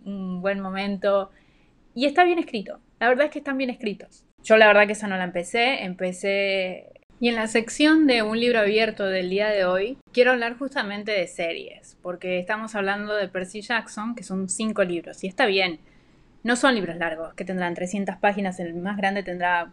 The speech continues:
cuatrocientos cincuenta. No son libros largos. ¿Me gusta leer series? Sí, porque empecé con Harry Potter, como serie que continúa, o sea, me refiero a que tiene un inicio, pero te deja también como algo que no cierra la historia.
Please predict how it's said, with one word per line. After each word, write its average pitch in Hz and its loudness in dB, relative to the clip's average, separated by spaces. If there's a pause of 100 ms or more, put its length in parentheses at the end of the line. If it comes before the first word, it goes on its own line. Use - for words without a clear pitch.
(140)
cuatrocientos 185 -4
cincuenta. 190 4 (140)
No 214 0
son 247 8
libros 185 0
largos. - -4
¿Me 247 2
gusta 339 2
leer 233 4
series? 294 0
Sí, 185 -6 (380)
porque 185 0
empecé 208 -2
con 208 -6
Harry 185 -4
Potter, 170 -10
como 220 0
serie 254 4
que 233 2
continúa, 190 -4
o 170 -10
sea, 170 -8 (380)
me 190 -6
refiero 208 -2
a 208 0
que 196 0
tiene 185 -6
un 180 -6
inicio, 294 0 (500)
pero 208 0
te 196 -6
deja 196 -2
también 185 -4
como 180 -4
algo 196 0
que 190 -2
no 185 -2
cierra 196 2
la 170 -2
historia. 160 -10